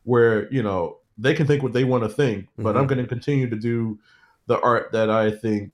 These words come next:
Speaker 1: is relevant to our time and, and that is important to me, you know, like, from, you know, whether it be just from a musical point of view or from a societal point of view, like, all of these things matter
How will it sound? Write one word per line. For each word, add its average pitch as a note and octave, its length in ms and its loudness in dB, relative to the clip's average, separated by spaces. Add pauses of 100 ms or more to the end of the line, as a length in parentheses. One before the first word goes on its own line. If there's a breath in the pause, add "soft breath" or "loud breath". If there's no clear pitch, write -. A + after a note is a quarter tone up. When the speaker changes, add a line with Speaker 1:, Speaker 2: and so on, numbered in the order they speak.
Speaker 1:
is G2+ 400 -4 (100)
relevant G#2+ 720 0
to A2 160 -4
our G2 180 2
time G#2 560 -2
and, G2+ 260 -8 (140)
and G2 260 -8
that A2 220 -2
is G#2+ 260 -4
important G2+ 560 -6
to G2+ 60 -8
me, G#2 500 -2 (460)
you G#2+ 100 -2
know, F#2+ 420 0
like, G2 200 0
from, G#2 360 -2
you A2+ 100 -2
know, G2 100 2
whether A2+ 380 2
it G#2 80 -4
be G#2+ 160 0
just B2+ 500 -2
from A#2 160 -2
a G#2+ 40 0
musical A#2+ 420 0
point G#2+ 240 -2
of G2+ 80 -4
view G2+ 260 -2 (360 loud breath)
or A2+ 320 2
from A2 320 0
a G#2 160 0
societal A2+ 500 0
point G2+ 260 -6
of F2+ 80 -10
view, F2 300 -16
like, F#2+ 200 -6
all B2+ 180 4
of B2 60 0
these G#2+ 160 -6
things A2 240 -4
matter F#2+ 400 -2